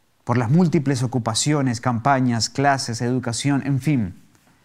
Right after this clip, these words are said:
Y necesito tenerlo allí presente para recordar que también necesito ser María. El santuario estaba lleno de eso también, de símbolos, de símbolos,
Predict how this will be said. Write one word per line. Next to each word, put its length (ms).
Y 60
necesito 500
tenerlo 440
allí 180
presente 600
para 240
recordar 580
que 100
también 380
necesito 540
ser 200
María. 380
El 140
santuario 520
estaba 300
lleno 300
de 180
eso 240
también, 500
de 140
símbolos, 840
de 80
símbolos, 680